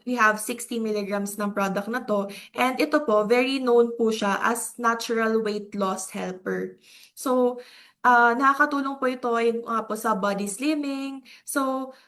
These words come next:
paano nga ba nag-work si Garcinia? So, si Garcinia po, nakakatulong po siya na maging, ah,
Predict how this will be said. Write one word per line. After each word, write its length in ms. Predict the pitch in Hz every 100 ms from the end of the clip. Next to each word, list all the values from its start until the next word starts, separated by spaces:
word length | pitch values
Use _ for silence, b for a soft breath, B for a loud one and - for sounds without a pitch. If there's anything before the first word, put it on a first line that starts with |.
| B -
paano 240 | 311 320 311
nga 160 | 302
ba 100 | 254 269
nag-work 560 | 247 254 226 220 -
si 320 | - 247 226 214
Garcinia? 800 | 220 226 208 196 190 180 190 _ _ b b
So, 320 | - 233 226
si 160 | 226 302
Garcinia 480 | 302 330 311 285 262
po, 240 | 202 202
nakakatulong 640 | 233 247 269 269 247 247
po 160 | 247 226
siya 320 | 220 208 190 196 B B
na 400 | - 233 220 214
maging, 640 | 214 214 214 226 220 220 -
ah, 400 | 214 208 202